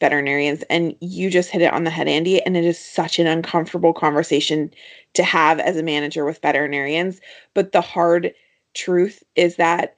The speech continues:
so many of our teams, especially in some other areas of the country, like, I, I'm really blessed living <laughs> here and blessed and cursed living on the West Coast where, um, you know, the cost of living is significantly higher,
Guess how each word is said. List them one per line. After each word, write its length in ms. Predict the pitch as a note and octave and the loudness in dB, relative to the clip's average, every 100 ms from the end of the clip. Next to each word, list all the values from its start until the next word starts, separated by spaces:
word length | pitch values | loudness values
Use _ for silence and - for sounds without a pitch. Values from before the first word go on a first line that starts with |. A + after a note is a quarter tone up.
| _ | _
so 520 | - - G#3 F#3 F#3 | -20 -6 2 2 2
many 280 | F#3 F3 F3 | 0 -2 -2
of 100 | E3+ | -2
our 140 | E3+ E3+ | -2 -4
teams, 380 | - F3 E3 F#3 | -4 -4 -4 -8
especially 600 | - - E3 - A#3 A3 | -8 -8 -6 0 2 2
in 120 | G3 | 0
some 220 | - F3 - | 0 0 0
other 460 | D3+ F3 E3+ F3 - - _ _ - | 2 4 4 2 -2 -20 _ _ 2
areas 360 | F3 F3 E3 | 4 6 4
of 100 | E3+ | 2
the 80 | E3 | -2
country, 460 | D#3+ C#3+ E3 A3 C4 | -6 -6 -4 -2 2
like, 180 | G#3 F#3 | 2 4
I, 220 | G3+ G3+ _ | 2 2 _
I'm 180 | F#3+ G#3 | -2 0
really 440 | G3 F#3+ F#3 F3+ F3 | -2 -2 -2 -2 -6
blessed 540 | - D3 D4+ - - - | -6 -4 -4 -6 -12 -2
living 240 | F#3+ G3+ | 2 4
<laughs> 20 | |
here 500 | C#4+ - - G#3 F#3+ - | 2 -2 -6 -2 -2 -2
and 160 | D#3+ | -6
blessed 300 | - G#3+ - | -2 -2 -2
and 100 | G3+ | -6
cursed 320 | G3 A#3 - _ | -2 -4 -4 _
living 240 | - G3 F#3+ | -2 0 0
on 100 | F3+ | 0
the 60 | |
West 240 | F3 E3 - | 0 0 0
Coast 320 | G3+ F#4+ - | 0 0 -2
where, 380 | G3+ F3+ E3+ - - - - - | 2 4 4 0 -12 -20 -8 0
um, 180 | F#3 - | 0 2
you 100 | G3 | -2
know, 80 | F3+ | -2
the 60 | |
cost 260 | - A3 - | -2 -2 -2
of 80 | F3+ | -2
living 260 | E3 F3+ | -2 -2
is 140 | F3+ - | -4 -4
significantly 540 | E3+ E3+ - - E3+ | -4 -4 -6 -6 -4
higher, 440 | E3 D3+ F3 C4 | 0 2 4 2